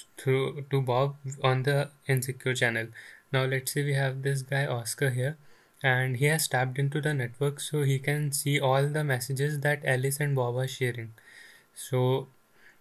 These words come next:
uh, let's say Alice wants to send Bob some message like, "Good morning," and, uh, now she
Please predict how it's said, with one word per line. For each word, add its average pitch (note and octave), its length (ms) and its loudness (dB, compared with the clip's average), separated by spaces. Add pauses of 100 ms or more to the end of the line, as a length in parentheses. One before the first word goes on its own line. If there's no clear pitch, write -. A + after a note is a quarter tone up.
(100)
uh, B2+ 140 2
let's C#3 300 2
say D#3+ 180 4
Alice C#3 460 2
wants C3 320 0
to C#3+ 120 -4
send C#3 300 0
Bob B2+ 260 0
some B2+ 200 -2
message C#3+ 400 -4
like, C#3+ 320 0
"Good B2+ 200 2
morning," B2+ 480 0 (640)
and, B2 520 2 (240)
uh, C3 300 6 (140)
now C#3 280 4
she C#3+ 340 -2